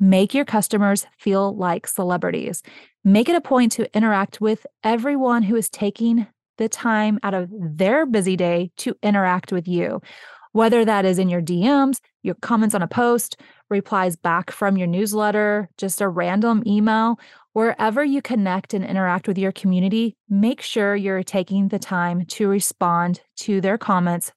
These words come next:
their feedback, their messages. I do a lot of brand research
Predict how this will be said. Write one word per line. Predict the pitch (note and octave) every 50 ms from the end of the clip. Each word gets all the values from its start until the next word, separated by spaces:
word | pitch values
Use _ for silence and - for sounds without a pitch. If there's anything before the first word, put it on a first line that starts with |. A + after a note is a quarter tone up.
| _ -
their | G3 G3 G#3+
feedback, | - - - F#3+ F#3 D#3+ - F3 E3 E3 - - - -
their | F3+ E3+ F#3 F3+
messages. | F3 E3+ E3+ E3+ E3 - - E3 - F3 F#3+ G#3 - - - - - - - - - _ _ _ _ -
I | A3 A#3
do | A3 A3 C#4+ D#4+
a | E4
lot | B3+ G3 F3+ F3 F3+
of | F#3+ F#3+ F#3+ F3+ F3 -
brand | - - F3 F3 F3+ F#3 F#3
research | F3+ F3+ G3 - - G3+ G3 F#3+ F#3+